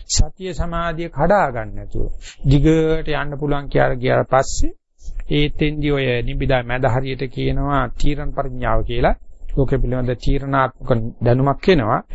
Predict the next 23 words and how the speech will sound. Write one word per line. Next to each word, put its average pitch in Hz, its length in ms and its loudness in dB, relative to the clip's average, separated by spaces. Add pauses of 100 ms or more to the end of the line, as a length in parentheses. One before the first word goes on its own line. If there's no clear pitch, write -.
(160)
ඊට 156 220 4
පස්සේ 151 280 4
නිබ්බිදාවේ 139 600 -2
බලව 135 320 2
අවස්ථාවට 151 500 0
යනකොට 120 360 -4
ඒක, 117 180 -4
අ, - 760 -4 (420)
පටිගයෙන් 139 640 4
නෙවෙයි 135 440 -2 (440)
ඥානයෙන් 135 680 2 (1900)
පදනම 180 400 4
සකස් 165 360 -4
වුණාට 131 360 -4
පස්සේ 135 380 0 (540)
පහාන 185 520 4
සංඥාව 123 420 -2
වෙනවා. 131 360 2 (600)
ප්‍රහාණය 151 680 4
කිරීම 151 340 -2
හැලෙන්න 147 440 2
පටන් 107 240 -2
ගන්නවා. 90 280 -6